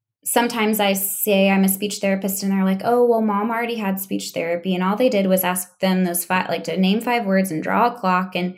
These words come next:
you know, those types of things." So that's my, my opportunity to really say, "Okay, I hear you."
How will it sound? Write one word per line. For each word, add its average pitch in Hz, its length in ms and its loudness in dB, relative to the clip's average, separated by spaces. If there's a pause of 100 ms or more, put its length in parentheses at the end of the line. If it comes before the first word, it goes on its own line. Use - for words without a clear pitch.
(300)
you 196 120 0
know, 175 260 2
those 202 320 2
types 165 300 -4
of 175 100 -4
things." 202 340 0
So 196 160 2
that's 208 280 2
my, 190 440 2
my 180 220 0
opportunity 190 800 -2
to 202 160 -6
really 180 200 0
say, 175 360 2
"Okay, 202 600 0 (320)
I 185 100 2
hear 208 280 2
you." 180 480 0